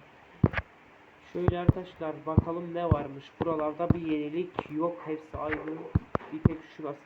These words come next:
değişmiş bence. Buralar aynı zaten hepsi. Neyse arkadaşlar biz özel gücümüzü yükseltelim. Şöyle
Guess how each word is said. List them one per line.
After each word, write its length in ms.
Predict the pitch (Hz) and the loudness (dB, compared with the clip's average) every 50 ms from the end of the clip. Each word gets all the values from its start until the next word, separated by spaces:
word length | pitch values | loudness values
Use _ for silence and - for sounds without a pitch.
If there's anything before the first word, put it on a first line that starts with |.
| 143 139 | -10 -4
değişmiş 460 | 139 123 127 123 - - - - - - - - | -2 -2 -2 -2 -2 -2 -2 0 0 0 -4 -4
bence. 360 | 127 127 131 131 135 147 160 160 - - - - - - - - - - - - - - - - - - - - - - - - - - - - - - - - - - - - - - - - - - - - - - - - - - - - | -6 -10 -12 -12 -12 -12 -12 -14 -16 -20 -20 -20 -20 -20 -20 -20 -20 -20 -20 -20 -20 -20 -18 -18 -18 -18 -20 -20 -20 -20 -20 -20 -20 2 6 6 6 6 4 -6 -4 -4 -2 -2 -4 -8 -10 -18 -20 -20 -20 -20 -20 -20 -20 -6 -2 0 0 0
Buralar 400 | - 151 156 165 160 160 160 160 151 | -2 -4 -4 -2 0 0 -2 -2 0
aynı 360 | 117 156 160 156 151 143 135 131 | 2 4 6 4 4 2 -4 -8
zaten 340 | 139 135 131 - - 127 127 | -8 -4 0 0 0 0 -2
hepsi. 480 | 127 127 - - - - - 160 165 - - - - - - - - - - - - - - - - - - - - - - - - - - - - - - - | -10 -10 -12 -14 -16 -10 -8 -6 -4 -2 0 0 0 -2 -4 -20 -20 -20 -20 -20 -20 -18 -16 -14 -16 -16 -18 -20 -20 -20 -20 -20 -20 -20 -20 -20 -20 -18 -8 -6
Neyse 200 | 190 202 202 214 | -4 -2 0 0
arkadaşlar 440 | 202 196 - 190 - - 165 160 160 | 0 0 -2 -6 -4 -4 -6 -6 -6
biz 120 | 180 170 | -4 -2
özel 240 | 175 170 170 185 180 | -2 0 0 0 0
gücümüzü 480 | 175 156 156 151 156 156 156 156 156 180 | 0 0 -2 0 0 0 0 0 0 0
yükseltelim. 720 | 175 160 151 147 - - 165 151 156 - 156 151 156 156 | 0 0 0 -2 -4 -2 -2 -2 -2 -4 -8 -8 -10 -10
Şöyle 280 | - - - 156 156 147 | -10 -8 -4 -4 -4 -4